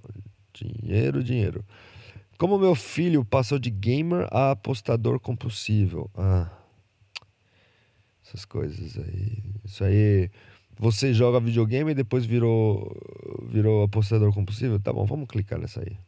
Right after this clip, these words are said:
Vamos ver a besteira que a, a, a mãe deve falar. Isso é uma batalha de muitos pais, fazer os filhos deixarem de lado os jogos eletrônicos.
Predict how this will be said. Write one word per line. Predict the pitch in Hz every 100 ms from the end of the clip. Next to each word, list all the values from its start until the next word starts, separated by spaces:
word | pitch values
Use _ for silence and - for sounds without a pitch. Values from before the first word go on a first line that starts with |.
| _ _ _ _ -
Vamos | 135 139 120
ver | 104
a | 101
besteira | 92 98 101 95 90
que | 95
a, | 90 78 - - - - _ -
a, | 87 65 87 92
a |
mãe | 101 107 104 98
deve | 95 95
falar. | 95 - 87 87 82 98 _ _ _ _ _ _ _ _ _ _ _ _ _ _ _ _ _ - _ - - - _ _
Isso | -
é |
uma | 117
batalha | 127 123 131
de | 127
muitos | 131 120 -
pais, | - 139 147 131
fazer | - 117 120
os | 110
filhos | - 123
deixarem | 101 113 - 135 131
de | 117 110 104 95
lado | 107 113 120
os | 120 107
jogos | 95 107 110 104
eletrônicos. | 107 107 - 110 113 104 101 90 87 87 87 82 101 - - -